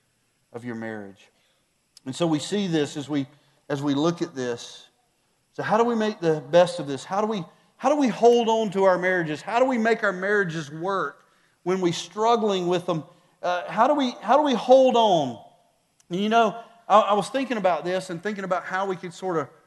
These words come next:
wrap this thing up. <clears throat> And I was trying to come up with ten ways that you could make your marriage healthy. And then I realized there's really only one. There's really only one. And so here it is.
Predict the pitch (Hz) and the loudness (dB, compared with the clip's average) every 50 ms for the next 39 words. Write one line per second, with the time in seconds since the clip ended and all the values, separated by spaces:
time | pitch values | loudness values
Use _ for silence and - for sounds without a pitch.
0 | _ _ _ 139 151 170 185 185 180 175 175 160 - - 185 185 175 165 165 180 | _ _ _ -2 0 2 2 0 -2 -6 -10 -12 -10 -10 -8 -6 -6 -6 -4 -4
1 | 185 160 135 - _ _ _ _ - - 135 135 131 _ _ _ _ _ _ _ | -6 -6 -6 -10 _ _ _ _ -18 -18 -18 -18 -20 _ _ _ _ _ _ _
2 | _ _ _ 160 165 165 156 - - 220 254 254 240 220 - 226 233 226 220 180 | _ _ _ 2 2 2 0 -4 -2 0 0 0 0 -2 -2 -2 -2 -2 -2 -6
3 | 185 170 - - 233 233 226 220 208 202 202 190 170 151 139 127 135 127 - 180 | -8 -8 -6 -6 -6 -4 -4 -4 -2 0 0 2 2 0 -4 -6 -10 -12 -12 -12
4 | 170 - 131 123 - _ _ _ _ _ _ _ _ _ _ _ _ - 165 185 | -10 -10 -12 -12 -14 _ _ _ _ _ _ _ _ _ _ _ _ -2 -2 -2
5 | 175 - 180 160 156 160 165 160 151 143 131 - - 147 143 139 123 - 139 131 | 0 -2 -4 -2 -2 -2 -2 -2 -2 -4 -6 -8 -6 -4 -4 -4 -6 -10 -10 -8
6 | 131 156 180 185 170 160 160 165 160 151 147 139 131 139 135 127 131 139 151 156 | -8 -6 -4 -4 -2 -2 0 0 2 2 2 0 0 -4 -8 -8 -6 -4 -4 -4
7 | 147 139 135 131 131 127 120 113 113 113 110 104 98 98 98 _ _ _ _ _ | -4 -4 -6 -8 -8 -10 -12 -12 -12 -14 -14 -14 -16 -20 -20 _ _ _ _ _
8 | _ _ _ _ _ _ _ _ _ _ _ _ _ _ _ _ _ _ _ _ | _ _ _ _ _ _ _ _ _ _ _ _ _ _ _ _ _ _ _ _
9 | _ _ _ _ _ _ - 139 131 139 160 175 170 165 156 151 147 143 139 131 | _ _ _ _ _ _ -8 -6 -4 -2 0 0 0 0 0 -2 -4 -6 -6 -8
10 | 120 113 113 107 101 - _ _ _ _ _ _ _ _ _ _ _ _ _ _ | -10 -12 -14 -18 -18 -20 _ _ _ _ _ _ _ _ _ _ _ _ _ _
11 | _ - 131 - 139 123 120 143 151 160 160 151 143 135 127 123 113 - - - | _ -16 -10 -6 -6 -6 -2 0 0 2 2 0 0 -2 -4 -6 -8 -12 -18 -20